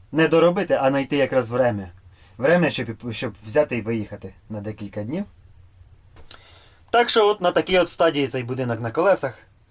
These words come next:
Ну, я думаю, що на днях якийсь день я ось виділю собі время.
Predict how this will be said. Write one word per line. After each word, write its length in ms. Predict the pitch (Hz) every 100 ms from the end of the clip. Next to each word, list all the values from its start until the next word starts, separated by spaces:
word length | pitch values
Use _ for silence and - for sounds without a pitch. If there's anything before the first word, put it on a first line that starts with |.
| _ _ _ _ -
Ну, 80 | 269
я 100 | 220
думаю, 260 | 208 196
що 140 | 165 160
на 100 | 156
днях 360 | 175 175 -
якийсь 360 | 143 143 151 127
день 240 | 151 156
я 100 | 131
ось 140 | 117 -
виділю 360 | 156 131 123
собі 220 | 107 120
время. 380 | 127 185 175 135